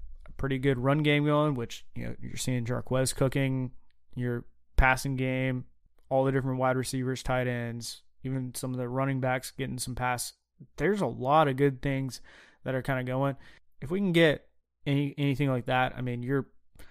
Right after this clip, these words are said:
I think you could see, like, a score of, like, thirty-six to, like, I don't know, thirty-six to twenty, and I'd be completely fine with that.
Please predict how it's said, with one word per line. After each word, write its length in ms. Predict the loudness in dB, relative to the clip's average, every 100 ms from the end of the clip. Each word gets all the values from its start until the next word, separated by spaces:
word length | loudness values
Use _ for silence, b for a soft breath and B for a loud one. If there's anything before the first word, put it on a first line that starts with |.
| b b b -4
I 80 |
think 140 | -4 -4
you 120 | -6 -4
could 140 | -2
see, 200 | 0 0
like, 140 | 0
a 60 | -4
score 280 | -4 -2 -2
of, 80 | -2
like, 220 | -8 -8
thirty-six 800 | -2 0 0 -2 -4 -4 -4 -8
to, 140 | -6
like, 320 | -6 -6 -8 -16 _ _ _ -18 -18 _ -14
I 60 | -10
don't 120 | -10
know, 140 | -14 -12
thirty-six 600 | -4 -2 -2 0 -2 -2
to 200 | -6 -8 -10 _ _ -6
twenty, 440 | -4 -2 -4 -4 _ _ _ _
and 100 | -4
I'd 200 | 0 0
be 240 | 0 -2 -4
completely 500 | -8 -4 -2 -4 -6
fine 220 | -6 -8
with 80 | -8
that. 220 | -10 -10